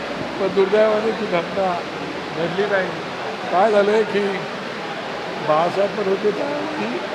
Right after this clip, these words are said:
आणि राज ठाकरेसुद्धा, ते आज बोलतात, ते कालांतराने लोकांना कळतं, त्याला आम्ही काय करू शकत नाही. परंतु ठीक आहे, आता लोकांना जाग आलेली आहे आणि आता लोक निश्चितपणे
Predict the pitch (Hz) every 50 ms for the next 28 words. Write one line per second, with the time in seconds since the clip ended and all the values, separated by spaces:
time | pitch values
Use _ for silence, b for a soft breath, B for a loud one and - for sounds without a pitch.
0 | - - - 160 160 165 165 165 156 165 175 185 185 190 185 151 165 180 175 160
1 | 143 131 - - - - - - - - 190 190 185 165 175 196 220 233 240 214
2 | 220 214 196 190 226 220 208 226 - - - 190 185 196 220 233 202 233 226 226
3 | 233 233 233 226 214 208 190 - 202 202 202 196 - - 196 196 190 156 151 180
4 | 175 180 180 - - - - - - - 185 196 196 175 170 170 202 214 214 196
5 | 196 196 196 185 190 175 170 156 - 156 147 156 147 - 147 139 135 131 - -
6 | - - - - - - - - 214 220 226 240 208 180 254 254 233 214 185 160
7 | 196 - - - - - - - 151 160 - - 240 247 233 226 196 208 214 214
8 | 214 202 180 190 190 208 196 196 190 190 196 202 202 202 202 196 202 214 220 -
9 | - - - - - - - 170 180 185 180 175 170 208 208 196 190 185 165 208
10 | 220 196 180 180 165 - - 233 240 - 226 220 208 202